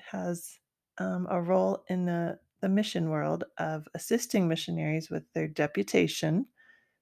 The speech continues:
which is when we travel to churches and ask for support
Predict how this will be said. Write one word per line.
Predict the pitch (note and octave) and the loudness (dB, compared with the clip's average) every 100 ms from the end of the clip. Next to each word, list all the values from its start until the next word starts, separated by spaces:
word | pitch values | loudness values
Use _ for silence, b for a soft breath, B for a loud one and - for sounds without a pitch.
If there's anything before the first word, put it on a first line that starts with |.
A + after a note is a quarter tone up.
| _ | _
which | F3+ - | -4 0
is | D#3+ D#3+ E3+ | 0 2 2
when | F3 | 4
we | E3+ | 4
travel | D#3 - D#3 E3 | 2 2 2 2
to | E3 | -2
churches | G3+ F3+ F3 - E3+ F3 F3 E3+ | 0 2 2 4 4 4 2 -2
and | - E3 | -4 -4
ask | D#3+ D#3+ - - | -4 -6 -8 -10
for | - D#3+ | -8 -6
support | - - - G3 F#3+ F#3+ | -8 -6 2 4 4 0